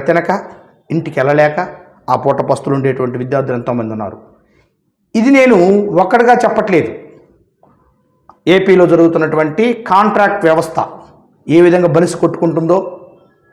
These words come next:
నేను మీకు తెలియజేస్తున్నాను. ఎంత బలిశారో ధనపరంగా ఎదిరించేవారు లేరని, అడిగేవారు లేరని, రాజకీయం అనేటువంటి అండతోటి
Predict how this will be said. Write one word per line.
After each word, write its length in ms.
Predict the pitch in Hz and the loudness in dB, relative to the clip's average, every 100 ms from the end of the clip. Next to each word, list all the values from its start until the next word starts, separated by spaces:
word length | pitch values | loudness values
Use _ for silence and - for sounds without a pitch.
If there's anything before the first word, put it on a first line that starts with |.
| _ | _
నేను 160 | 131 147 | -2 0
మీకు 160 | 143 - | 0 0
తెలియజేస్తున్నాను. 680 | 135 123 117 - 98 85 - _ _ _ _ _ _ _ _ _ _ _ | -2 -2 -6 -8 -16 -18 -20 _ _ _ _ _ _ _ _ _ _ _
ఎంత 220 | - 220 - | -4 -2 0
బలిశారో 560 | 175 233 247 226 226 226 - - - - - _ _ 135 | 2 4 4 4 4 4 0 -6 -14 -20 -20 _ _ -4
ధనపరంగా 600 | 160 196 - 170 151 - - - _ _ _ _ _ _ _ | -2 0 0 0 -2 -6 -12 -20 _ _ _ _ _ _ _
ఎదిరించేవారు 600 | 156 214 202 208 180 165 | 0 2 4 4 4 4
లేరని, 340 | 208 254 - - - - _ _ _ _ - | 4 2 2 -6 -14 -20 _ _ _ _ -2
అడిగేవారు 460 | 160 185 196 175 147 | 0 4 4 4 4
లేరని, 340 | 170 147 104 - - - _ _ _ _ _ _ _ - - | 2 2 -4 -10 -20 -20 _ _ _ _ _ _ _ -20 -2
రాజకీయం 540 | 143 190 190 202 208 | 2 2 2 2 2
అనేటువంటి 440 | 202 196 190 190 151 | 4 4 2 0 2
అండతోటి 500 | 180 190 185 135 | 0 2 0 0